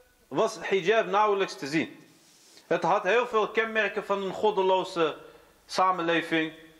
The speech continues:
En het was communistisch of socialistisch. En het geloof werd verbannen uit de publieke sfeer. En met het martelaarschap van Qutb,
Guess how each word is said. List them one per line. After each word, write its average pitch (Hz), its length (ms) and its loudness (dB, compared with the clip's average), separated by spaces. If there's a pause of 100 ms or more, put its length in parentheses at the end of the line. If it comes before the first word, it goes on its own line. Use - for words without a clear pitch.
En 170 140 0
het 165 120 0
was 160 220 -2
communistisch 180 600 0
of 143 80 -4
socialistisch. 180 760 0 (1160)
En 165 440 0 (320)
het - 180 -2
geloof 175 400 2
werd 170 200 -2
verbannen 180 440 0
uit 175 220 -2
de 147 220 0 (460)
publieke 180 420 0
sfeer. 190 420 2 (1160)
En 185 140 -2
met 202 160 0
het 175 100 -6
martelaarschap 180 840 0
van 139 260 -6
Qutb, 175 280 -2